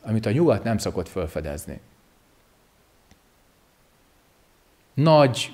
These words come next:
véletlen kell egy regressziós terápiában vagy hipnoterápiában ahhoz, hogy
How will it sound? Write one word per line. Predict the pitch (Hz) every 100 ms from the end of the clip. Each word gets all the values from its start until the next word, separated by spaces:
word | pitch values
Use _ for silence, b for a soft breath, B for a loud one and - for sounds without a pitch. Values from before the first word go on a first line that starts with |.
| 104
véletlen | 120 117 98 87 101 95 95
kell | 113 101
egy | 92 92
regressziós | 101 92 85 - 95 80
terápiában | 98 90 82 - 90 85 82 87 85
vagy | 87
hipnoterápiában | - 92 90 87 85 82 - 85 90
ahhoz, | 87 90 82 -
hogy | 92